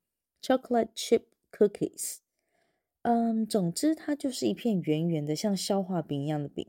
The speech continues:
干，然后里面呢就有分散着一颗颗像巧克力豆这样子的东西。嗯，我想大家就算没有吃过，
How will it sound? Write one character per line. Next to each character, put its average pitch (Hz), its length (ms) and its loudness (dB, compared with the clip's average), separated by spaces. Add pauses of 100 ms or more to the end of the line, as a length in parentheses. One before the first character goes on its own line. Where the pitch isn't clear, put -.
干， - 280 -8 (320)
然 220 100 2
后 302 60 8
里 226 160 2
面 185 260 -2
呢 156 160 -2
就 196 160 -2
有 156 100 0
分 196 360 -2
散 - 260 -6
着 - 80 -2
一 - 120 -6
颗 - 280 0
颗 180 380 0 (260)
像 220 180 -4
巧 156 160 -6
克 - 200 -8
力 185 180 0 (220)
豆 147 260 2
这 160 160 -6
样 143 140 -4
子 - 180 -14
的 - 140 -8
东 60 200 -10
西。 180 420 -4 (680)
嗯， 277 300 0
我 277 120 4
想 214 260 -2
大 185 140 0
家 185 180 -2
就 202 140 -2
算 196 180 -2
没 180 120 0
有 175 120 -2
吃 - 380 -4
过， - 400 0